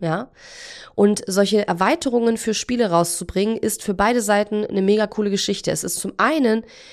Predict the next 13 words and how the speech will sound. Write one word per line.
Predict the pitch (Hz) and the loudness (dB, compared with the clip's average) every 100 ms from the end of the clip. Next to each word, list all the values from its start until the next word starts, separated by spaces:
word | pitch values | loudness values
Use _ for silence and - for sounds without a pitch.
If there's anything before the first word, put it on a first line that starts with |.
| - | -10
eine | 196 | 0
mega | 214 262 247 | 4 4 2
coole | 240 240 214 | 0 0 0
Geschichte | 208 226 - 220 | 0 -2 -2 -4
für | 208 - 208 196 190 - - - _ - | -4 -4 2 4 4 0 -16 -20 _ -4
die | 175 | -2
Fans, | - 170 190 262 - 233 | 4 4 4 2 -4 -2
weil | 190 180 | 2 4
sie | 208 | 4
nochmal | 196 196 185 180 - _ _ | 2 2 2 0 -4 _ _
neue | 180 190 220 233 | 0 4 6 4
Spielinhalte | - 214 220 226 214 220 214 | 2 -2 -2 -2 0 -2 -2
bekommen, | 214 - 220 226 285 | -6 -2 0 0 -4